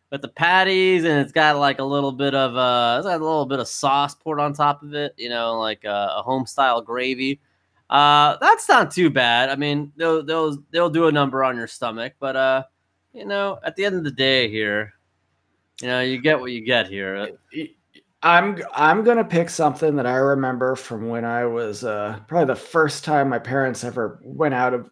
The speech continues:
Speaker 2: town for a couple days, but I was old enough to be by myself. So, you know, sixteen or so.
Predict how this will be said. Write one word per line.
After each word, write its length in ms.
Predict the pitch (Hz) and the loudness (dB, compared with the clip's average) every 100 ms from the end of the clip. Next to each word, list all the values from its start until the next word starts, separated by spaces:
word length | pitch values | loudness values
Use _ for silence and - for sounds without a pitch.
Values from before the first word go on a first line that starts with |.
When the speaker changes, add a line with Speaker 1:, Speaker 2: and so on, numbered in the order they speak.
| _ _ | _ _
Speaker 2:
town 480 | 123 127 120 117 101 | -10 -6 -4 -6 -10
for 180 | - 101 | -12 -12
a 60 | |
couple 340 | - 110 98 107 | -10 -10 -8 -6
days, 260 | 113 107 | -6 -6
but 120 | 120 | -8
I 40 | 120 | -8
was 120 | 110 | -4
old 200 | 127 123 | -6 -4
enough 240 | 110 104 - | -8 -8 -10
to 80 | |
be 220 | 127 120 117 | -8 -8 -6
by 200 | 107 107 | -8 -8
myself. 680 | 98 82 - 98 98 - | -8 -10 -8 -8 -8 -12
So, 400 | - - 62 113 - | -14 -10 -10 -12 -14
you 100 | 64 | -14
know, 140 | 60 | -14
sixteen 600 | - 110 - - 104 120 | -12 -14 -14 -18 -16 -16
or 100 | 107 | -18
so. 360 | - - 123 | -18 -12 -12